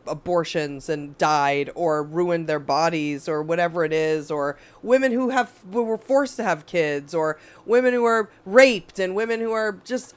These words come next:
all of it. And it's just like the, and then I see these women laughing and giggling, and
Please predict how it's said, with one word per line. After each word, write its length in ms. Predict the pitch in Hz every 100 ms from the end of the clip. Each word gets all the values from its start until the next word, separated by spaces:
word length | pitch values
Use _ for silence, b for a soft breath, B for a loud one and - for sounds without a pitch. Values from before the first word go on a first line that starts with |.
| -
all 260 | 277 381
of 120 | 320 190
it. 160 | 165
And 100 | 185
it's 160 | 202 -
just 240 | 254 254
like 280 | 254 240 - b b b b b _ -
the, 340 | 185 262 262
and 160 | 233 247
then 140 | 277
I 80 | 302
see 220 | 269 269
these 200 | 240 220
women 320 | 196 254 240
laughing 600 | 208 202 226 262 - 220
and 220 | 175 170 151
giggling, 460 | 254 220 220 185
and 140 | 170